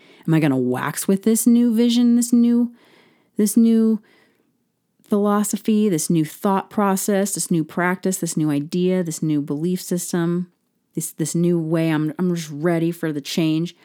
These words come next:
I'm moving. I'm gonna wax. Or, "You know what? That's not working for me anymore. It feels off. It doesn't feel resonant. Doesn't feel like it's gonna give me any energy moving forward. In fact, it's taking energy. Let me wane.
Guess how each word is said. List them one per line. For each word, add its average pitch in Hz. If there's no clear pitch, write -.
I'm 160
moving. 170
I'm 165
gonna 156
wax. 147
Or, 170
"You 165
know 214
what? 226
That's 240
not 277
working 190
for 196
me 196
anymore. 190
It -
feels 196
off. 165
It 127
doesn't 160
feel 180
resonant. 151
Doesn't 165
feel 185
like 175
it's 160
gonna 151
give 143
me 143
any 139
energy 135
moving 147
forward. 131
In 143
fact, 151
it's 147
taking 156
energy. 117
Let 262
me 247
wane. 147